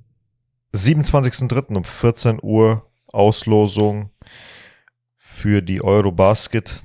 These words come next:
zwanzig fünfundzwanzig. Da sind wir auch mal gespannt, wer, ähm, da auf uns zukommt, also auf die Spanier zukommt. Ähm, ja, und es gab jetzt hier noch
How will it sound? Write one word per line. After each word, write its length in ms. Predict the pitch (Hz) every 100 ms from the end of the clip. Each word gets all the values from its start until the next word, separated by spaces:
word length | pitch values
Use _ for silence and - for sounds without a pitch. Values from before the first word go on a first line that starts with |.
| -
zwanzig 420 | - 101 98 -
fünfundzwanzig. 920 | 117 107 104 - 107 104 110 104 - _
Da 120 | 98
sind 120 | 90
wir 80 | 92
auch 80 | 90
mal 120 | 90
gespannt, 580 | 85 - 95 92 90 -
wer, 720 | 87 85 87 87 87 85 92 - _ -
ähm, 500 | 92 92 92 87 87 _
da 100 | -
auf 180 | 87 85
uns 260 | 90 - -
zukommt, 380 | 120 - 113
also 300 | 98 85 -
auf 120 | - -
die 100 | -
Spanier 500 | - 92 98 98 -
zukommt. 680 | - 101 107 101 - - _ _ _ - - - - _ _ -
Ähm, 720 | 95 90 90 90 87 90 - _ _ _ _ _ _ _ _ _ _ _ _ _ _ _ _ _ _ _ _ _ _ _ -
ja, 140 | 90
und 160 | 80 -
es 120 | 85
gab 200 | 98 92
jetzt 160 | 95 -
hier 120 | 98
noch 200 | 92 -